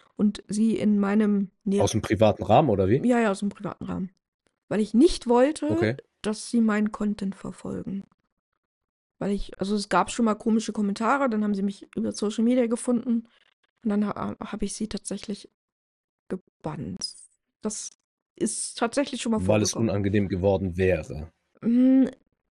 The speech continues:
Speaker 1: ja, ich weiß nicht, ob es unangenehm ist. Ich wollte, ich wollte tatsächlich in dem Moment mir das einfach nicht geben. Ich hatte ein-, ich habe einfach keine Lust, also für mich war es einfach so, ich hatte keine Lust,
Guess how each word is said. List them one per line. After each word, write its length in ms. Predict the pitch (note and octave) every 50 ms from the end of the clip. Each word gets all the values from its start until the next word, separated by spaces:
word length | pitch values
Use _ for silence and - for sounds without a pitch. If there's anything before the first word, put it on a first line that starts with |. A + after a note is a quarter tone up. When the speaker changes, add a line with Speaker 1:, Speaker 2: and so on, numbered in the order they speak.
| _ _ _ _ -
Speaker 1:
ja, 440 | - A3 D#3+ E3+ F3+ A3+ A#3 B3+ D#4
ich 120 | D#4 D4+
weiß 140 | - D4 C#4+
nicht, 100 | C#4+ C4
ob 60 | B3
es 80 | B3 A#3+
unangenehm 520 | - - C#4+ D#4+ D#4 D4+ D4+ C#4+ D4 D4+
ist. 100 | D4+ - -
Ich 240 | A3 - - -
wollte, 460 | - A3 A#3+ C#4 D4 E4 D4+ - - _
ich 240 | - G3+ - - -
wollte 380 | A3 A3+ C4+ C4+ - C#4+ C#4
tatsächlich 500 | - - A#3+ - B3 C4 B3+ B3+ B3+ A3
in 80 | A#3 A3
dem 180 | A#3 B3 C4 C4+
Moment 540 | C4+ B3+ A#3+ A#3 A#3+ B3 B3 B3 A#3+ - _ _ _ _ _ _ _ _ _ _ _
mir 300 | - A#3 A#3 A#3 A#3 A#3
das 200 | A3 A3 G#3 -
einfach 380 | - - A3 A3 G#3+ A3 - G#3+
nicht 240 | G#3+ G#3 - - -
geben. 480 | G3+ G3+ G3+ - G3 G3+ G3 F#3 - _ -
Ich 120 | - -
hatte 200 | A#3 A3+ - -
ein-, 180 | - - B2 -
ich 140 | A3+ - C4
habe 120 | D4+ -
einfach 280 | - B3+ C#4+ D#4 C#4+ -
keine 260 | - - C4 D4 C#4
Lust, 280 | B3+ C4+ E4 E4+ - - - - -
also 160 | - G#3 A#3+ B3 - - - -
für 120 | - D4+
mich 240 | C#4+ E4 G4 - -
war 100 | D#4+ D#4+
es 80 | E4
einfach 200 | - B3+ D4+ D4+
so, 120 | C4 D4+ D4
ich 220 | - - - -
hatte 180 | C4+ C#4 - E4
keine 300 | - - - C4+ B3+ A#3+
Lust, 480 | A#3+ C4 E4 G#4 - - - _ -